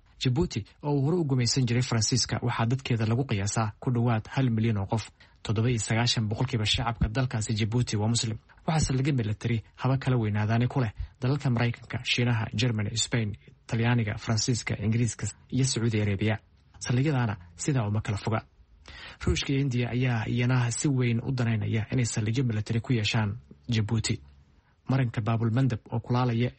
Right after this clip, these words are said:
linka laga galo gacanka Cadmeed iyo Badweynta India oo soddon kilomitir u jira dalka Djibouti waxaa adeegsada boqol tobankiiba badeecadaha bayac mushtarka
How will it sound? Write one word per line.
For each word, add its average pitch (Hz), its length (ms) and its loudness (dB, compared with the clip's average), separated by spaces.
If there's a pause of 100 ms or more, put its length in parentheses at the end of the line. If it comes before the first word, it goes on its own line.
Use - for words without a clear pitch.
linka 127 320 2
laga 117 180 2
galo 113 280 0 (240)
gacanka 123 360 -2
Cadmeed 120 400 0
iyo 127 160 0
Badweynta 127 460 0
India 107 300 -2 (280)
oo 117 80 -2
soddon 135 320 0
kilomitir 120 460 0
u 120 180 -2
jira 113 240 0 (380)
dalka 127 320 0
Djibouti 110 420 -2 (300)
waxaa 143 260 0
adeegsada 120 400 0
boqol 110 560 -4
tobankiiba 131 480 0
badeecadaha 117 560 0
bayac 107 200 0
mushtarka 123 400 0